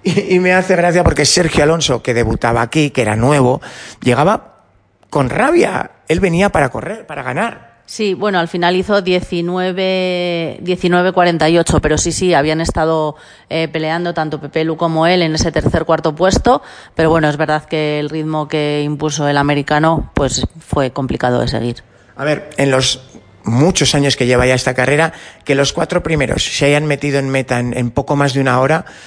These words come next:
Speaker 1: es la primera vez que nos ocurre, esa emoción, ese nivel, ¿no? Fue espectacular. En la carrera de las chicas, la verdad es que teníamos, eh, en fin, corredoras muy veteranas, porque si Guadalupe,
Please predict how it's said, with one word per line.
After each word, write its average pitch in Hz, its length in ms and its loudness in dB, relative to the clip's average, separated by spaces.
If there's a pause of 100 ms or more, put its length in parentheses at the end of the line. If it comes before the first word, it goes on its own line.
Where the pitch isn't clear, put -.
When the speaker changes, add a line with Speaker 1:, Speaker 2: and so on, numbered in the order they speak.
(200)
Speaker 1:
es 131 180 -2
la 143 120 0
primera 123 260 0
vez 113 140 -2
que 117 80 -8
nos 107 160 -8
ocurre, 147 500 -2
esa - 220 0
emoción, 120 500 0
ese 110 180 -6
nivel, 117 360 0
¿no? 151 140 -10 (460)
Fue - 140 0
espectacular. - 920 -2 (580)
En 165 120 0
la 165 100 2
carrera 202 300 2
de 220 60 4
las 214 160 2
chicas, 160 440 -4 (520)
la 151 140 0
verdad 143 160 2
es 180 80 0
que 233 100 -6
teníamos, 202 760 -2
eh, - 500 -10
en - 100 -6
fin, 185 520 -2
corredoras 147 520 0
muy 147 380 -2
veteranas, 151 640 -2 (540)
porque 135 600 2
si 143 160 -4
Guadalupe, 135 720 0